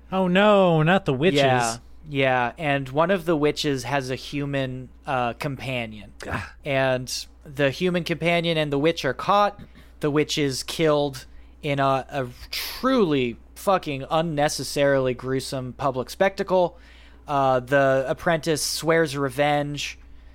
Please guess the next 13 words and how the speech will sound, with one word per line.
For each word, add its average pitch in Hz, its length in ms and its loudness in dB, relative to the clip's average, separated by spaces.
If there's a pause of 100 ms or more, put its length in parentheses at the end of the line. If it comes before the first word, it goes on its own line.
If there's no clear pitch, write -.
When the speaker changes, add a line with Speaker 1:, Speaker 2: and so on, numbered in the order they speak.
Speaker 2:
Many 143 260 -2
years 143 420 0
later, 139 440 0
he 151 240 -8
begins 139 500 -4
genociding 127 640 -2
humans 123 540 -10
in 135 180 -10
revenge. 117 560 -12
That's, 170 300 -2 (240)
that's 247 240 2
the 196 120 -6
plot 156 440 0